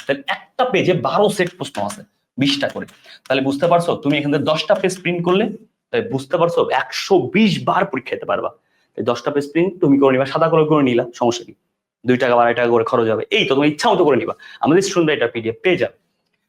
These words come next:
এবার দেখো সাজেশন বুকের কাজ, very important। তুমি কোন বিশ্ববিদ্যালয়ে পরীক্ষা দিবা,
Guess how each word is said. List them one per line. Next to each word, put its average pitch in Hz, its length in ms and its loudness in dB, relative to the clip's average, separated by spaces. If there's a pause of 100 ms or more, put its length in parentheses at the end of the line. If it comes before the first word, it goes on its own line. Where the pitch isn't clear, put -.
(160)
এবার 247 200 4
দেখো - 160 2
সাজেশন 240 540 0
বুকের 139 240 0
কাজ, 104 240 -8
very 180 300 2
important। 85 320 -6 (1000)
তুমি 202 180 4
কোন 247 200 6
বিশ্ববিদ্যালয়ে 196 480 2
পরীক্ষা 123 280 0
দিবা, 101 200 -6